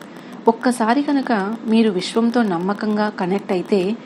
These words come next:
మీరు కోరుకున్నవన్నీ మీ ముందుంటాయి. ఎలా అనేది మీకు అనవసరం. మీరు కోరుకుని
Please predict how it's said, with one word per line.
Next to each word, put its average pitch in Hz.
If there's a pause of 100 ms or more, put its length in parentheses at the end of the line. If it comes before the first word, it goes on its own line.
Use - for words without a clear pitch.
(380)
మీరు 240
కోరుకున్నవన్నీ 220 (100)
మీ 214
ముందుంటాయి. 185 (640)
ఎలా 240
అనేది 220
మీకు 214
అనవసరం. 180 (640)
మీరు 240
కోరుకుని 226